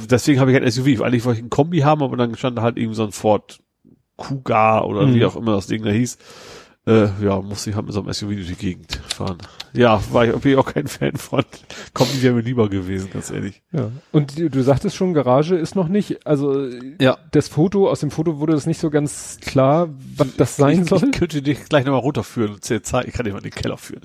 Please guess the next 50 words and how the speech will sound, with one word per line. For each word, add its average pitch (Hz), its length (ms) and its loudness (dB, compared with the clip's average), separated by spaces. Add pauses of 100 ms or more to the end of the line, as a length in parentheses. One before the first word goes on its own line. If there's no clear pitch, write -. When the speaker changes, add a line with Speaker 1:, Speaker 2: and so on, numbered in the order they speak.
(200)
Speaker 1:
<laughs> - 240 2
Dann 135 120 4
zeigen, 135 340 0
wie 123 40 4
das 120 160 0
da 120 80 -2
aussieht. 107 480 -6 (260)
Speaker 2:
Weil, 117 200 4
also, 123 160 4
das 127 240 0
sieht 143 340 -4
nach 135 140 2
allem 156 240 2
aus, 120 140 0
aber 123 100 -2
nicht 123 140 2
nach 117 100 4
einer 113 120 4
Garageneinfahrt. 104 840 0 (300)
Speaker 1:
Ja, 127 280 2
das 113 80 -10
ist, - 360 -6
äh, 117 400 0
ja, 196 280 0
<laughs> - 60 -18
das - 240 -4
ist - 240 -8 (400)
sehr 160 260 2
komisch. 135 460 0
Also, 127 120 2
wenn 147 120 4
es 131 240 -6
gerade 170 460 4
drauf 131 180 2
zuging, 175 440 2
wird's 202 200 -2
passen, 131 340 -4
aber 110 180 0
wenn 135 120 -2
man 135 140 -2
von 139 180 0
der 131 100 2
Seite 156 300 2
kommt, 165 360 -4
das - 180 -4
ist - 180 -8
schon 147 240 -6
sehr 151 200 2
spannend, 120 560 -6
ja. 127 200 -8